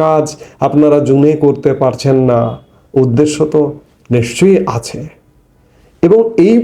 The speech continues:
পরিকল্পনাটিও আছে যে শেষ পর্যন্ত যদি বাধাগ্রস্ত হয় সরকার, স্থানীয় সরকার নির্বাচন করতে, তাহলে সারা দেশব্যাপী স্থানীয়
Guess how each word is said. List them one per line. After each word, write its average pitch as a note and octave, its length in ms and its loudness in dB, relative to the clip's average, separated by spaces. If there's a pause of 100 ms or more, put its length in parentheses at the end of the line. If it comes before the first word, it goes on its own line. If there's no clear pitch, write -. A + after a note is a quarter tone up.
পরিকল্পনাটিও F#3 840 2 (100)
আছে A#2 220 -6 (240)
যে D3+ 60 4 (120)
শেষ E3 180 0 (180)
পর্যন্ত F#3 480 2 (360)
যদি D3+ 220 4
বাধাগ্রস্ত C3+ 760 0 (180)
হয় C3+ 340 0 (500)
সরকার, C3 480 0 (100)
স্থানীয় D#3 400 0 (100)
সরকার D3 260 0 (120)
নির্বাচন C3 500 0 (460)
করতে, D3+ 340 0 (880)
তাহলে B2 380 -2 (640)
সারা D#3+ 340 0 (160)
দেশব্যাপী D3 640 0 (640)
স্থানীয় F3 560 2